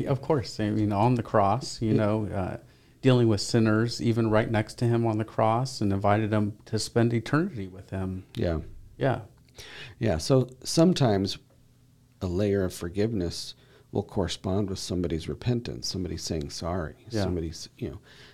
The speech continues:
Speaker 2: But there are times where, when sometimes other people do things, and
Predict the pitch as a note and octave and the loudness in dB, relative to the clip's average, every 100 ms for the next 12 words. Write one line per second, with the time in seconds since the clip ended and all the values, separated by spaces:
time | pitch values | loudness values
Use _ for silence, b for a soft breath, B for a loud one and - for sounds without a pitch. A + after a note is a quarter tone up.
0 | B B2+ B2+ A2 G2 - C3 C#3 D3 B2 | B 2 4 4 2 0 0 2 2 0
1 | A#2+ A#2+ A#2+ A#2+ - G2 F2 - B2+ A#2+ | 0 0 0 -2 -6 -6 -4 -4 0 0
2 | A#2+ G#2 F#2+ F2+ F2+ F#2 - F2+ - F2+ | 2 0 -2 -4 -6 -8 -6 -8 -6 -8
3 | D#2+ F#2+ F#2+ - D#2+ D#2 E2 - F2+ E2+ | -6 -6 -6 -6 -6 -6 -8 -6 -4 -6